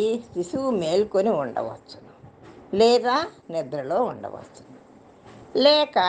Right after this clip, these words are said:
తల్లిని కానక బిక్కుబిక్కుమని ఎదురు చూచుతూ ఉండవచ్చును. ఆ సమయమున శిశువునకు తల్లి సాక్షాత్కరించినచో శిశువు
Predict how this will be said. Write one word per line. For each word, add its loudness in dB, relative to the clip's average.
తల్లిని -2
కానక -6
బిక్కుబిక్కుమని -2
ఎదురు 2
చూచుతూ 0
ఉండవచ్చును. -6
ఆ 6
సమయమున -2
శిశువునకు -2
తల్లి 0
సాక్షాత్కరించినచో 0
శిశువు -4